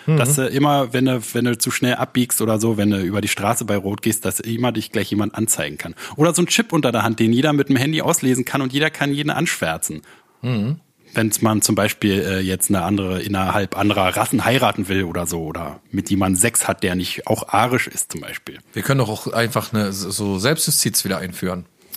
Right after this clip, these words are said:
Speaker 2: Auch gut, auch gut. Jeder bewaffnet und jeder kann jeden erschießen, einfach so. Mord ist legal.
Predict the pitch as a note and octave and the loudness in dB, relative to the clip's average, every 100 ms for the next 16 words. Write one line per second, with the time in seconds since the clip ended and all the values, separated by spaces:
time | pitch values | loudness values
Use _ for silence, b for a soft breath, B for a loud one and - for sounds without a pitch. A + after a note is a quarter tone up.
0 | - - G#3+ - - B2+ - F3+ - D#3+ | -2 4 4 2 -2 -2 2 0 2 -2
1 | - D#3+ D#3+ B2+ G#2+ F3 - F3 C3 B2 | 2 2 2 0 0 0 2 0 0 2
2 | C#3+ - B2+ B2 C3 G2+ - B2+ - G#2 | 2 2 0 2 2 2 0 0 0 0
3 | G#2 - A#2+ A2 G2+ A#2 - F2+ D#2+ C#2 | -2 0 2 4 2 0 -4 -4 -6 -8
4 | D2+ | -12